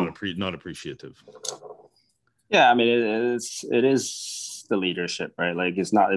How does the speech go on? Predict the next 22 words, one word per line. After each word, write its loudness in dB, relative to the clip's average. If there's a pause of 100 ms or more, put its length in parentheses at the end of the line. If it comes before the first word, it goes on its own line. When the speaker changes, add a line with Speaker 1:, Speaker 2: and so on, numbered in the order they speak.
(180)
Speaker 2:
it's -6
not 2
the -4
system -4
necessarily -4
itself. 0 (180)
I -12
mean, -2
you 0
look 0
at 2
the -2
prison -4
system -4
versus -4
the -8
school 2
system, -6
they're -6
both -4
the -8
same. 0